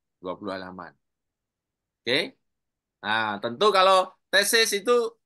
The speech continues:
kaitannya dengan hubu-, eh, pedoman tesis. Nah, kawan-kawan harus dipecah itu. Kalau dalam pendahuluan itu kan hanya ada what is known, what is unknown. Bapak sudah pernah ikut rumah Scopus belum?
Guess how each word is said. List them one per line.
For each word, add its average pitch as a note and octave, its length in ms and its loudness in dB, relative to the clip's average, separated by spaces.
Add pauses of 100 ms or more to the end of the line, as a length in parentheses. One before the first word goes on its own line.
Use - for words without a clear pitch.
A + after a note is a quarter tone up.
(360)
kaitannya G3+ 480 0
dengan F#3+ 320 -4
hubu-, E3+ 320 -14
eh, E3 480 0 (320)
pedoman E3 400 -2
tesis. G3+ 560 -2 (720)
Nah, A2+ 160 -4
kawan-kawan E3+ 560 2
harus D3 240 0
dipecah F#3+ 800 -4
itu. C#3+ 360 0 (480)
Kalau D3+ 160 0
dalam D#3 320 -2
pendahuluan E3+ 560 2
itu G3 80 -6
kan G#3 240 -4
hanya E3+ 560 -2
ada E3+ 480 -4 (480)
what B2+ 280 -10
is A#2 200 -8
known, F3 240 2
what C#3+ 240 0
is - 80 -8
unknown. A2+ 560 0
Bapak A#3+ 240 -2
sudah A3 160 -4
pernah A3 160 -4
ikut D4+ 180 -6 (300)
rumah G3 160 -2
Scopus A3+ 320 -2
belum? A2 240 -4